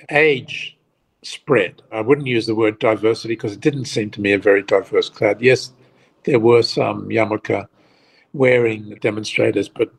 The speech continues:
but very few. It just seemed to be both a, a very young crowd and an old crowd and everywhere in between.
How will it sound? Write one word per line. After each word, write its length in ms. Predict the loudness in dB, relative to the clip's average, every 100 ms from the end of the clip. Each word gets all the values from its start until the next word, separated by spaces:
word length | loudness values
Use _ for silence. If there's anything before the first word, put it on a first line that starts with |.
| _
but 180 | 0 2
very 240 | 2 2
few. 400 | 0 -8 -8 -8 _ _ _ _
It 180 | -12 -2
just 200 | -2 0
seemed 240 | -2 -2 -2
to 80 |
be 400 | 0 2 4 2 -2 _ _ _ _
both 220 | 0 0
a, 80 | 0 -10 -10
a 80 |
very 260 | -4 0 0
young 340 | 0 -2 -4
crowd 440 | -8 -2 2 2 2
and 180 | -2 -6
an 140 | -2
old 300 | 2 2 -2
crowd 400 | -4 0 2 2
and 120 | 0
everywhere 500 | -6 -4 -4 -2 -2
in 160 | -4 -2
between. 640 | -4 0 0 0 -2 -10